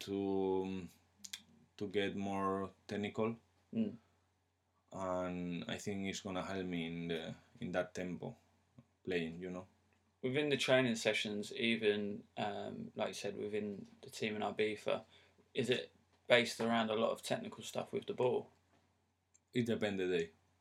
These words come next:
Speaker 1: Normally, if, if you are, you are training four days per week, like Monday, uh, Wednesday, Thursday, and Friday. Normally Monday is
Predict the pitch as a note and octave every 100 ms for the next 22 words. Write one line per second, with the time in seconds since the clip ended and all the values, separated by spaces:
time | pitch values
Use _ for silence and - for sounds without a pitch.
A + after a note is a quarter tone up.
0 | _ G#2 G#2 G#2 G2+ - - _ _ _
1 | _ _ _ _ G2 G2 G#2 G#2 G2+ -
2 | - A2 G#2+ - G#2+ G#2 G2+ G2+ F#2+ F#2+
3 | - - F#2 F#2+ G2+ - - - - -
4 | F2+ E2 D#2+ - _ - - G2 G2 G2
5 | G2 F#2+ F#2+ F#2 F2+ - - F#2+ F#2 F#2
6 | F#2 F#2+ G2+ F#2+ - F2+ - F#2 F2 F#2
7 | F2+ - F#2 G2+ A2 - _ - _ _
8 | _ - G#2 G#2 G#2 G#2 G#2 G#2 G2 F#2
9 | F2+